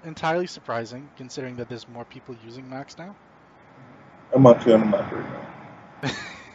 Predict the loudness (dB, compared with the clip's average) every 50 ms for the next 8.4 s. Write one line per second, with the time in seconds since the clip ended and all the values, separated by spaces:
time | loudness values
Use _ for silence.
0 | -20 -20 -20 -20 -20 -20 -20 -20 -18 -16 -16 -16 -16 -18 -18 -20 -20 -14 -6 -2
1 | 0 2 4 4 4 4 2 0 -2 -6 -10 -18 -20 -20 -20 -20 -20 -20 -12 -4
2 | 0 0 0 -2 -4 -16 -18 -14 -12 -8 -8 -8 -8 -10 -14 -8 -4 -2 0 0
3 | 0 -2 -4 -4 -4 -2 -2 -4 -6 -8 -8 -4 -2 -2 -2 -2 -6 -8 -12 -8
4 | -4 -4 -4 -4 -6 -8 -14 -14 -12 -10 -10 -10 -10 -12 -14 -18 -20 -20 -20 -20
5 | -20 -20 -20 -20 -20 -20 -14 -8 -6 -6 -6 -6 -8 -10 -10 -10 -8 -6 -6 -6
6 | -6 -8 -10 -8 -6 -4 -2 -2 -4 -6 -8 -12 -20 -20 -20 -20 -20 -20 -20 -20
7 | -20 -20 -20 -20 -20 -20 -10 -4 -2 0 0 0 0 -2 -2 -2 0 0 0 -2
8 | -4 -8 -10 -12 -12 -12 -14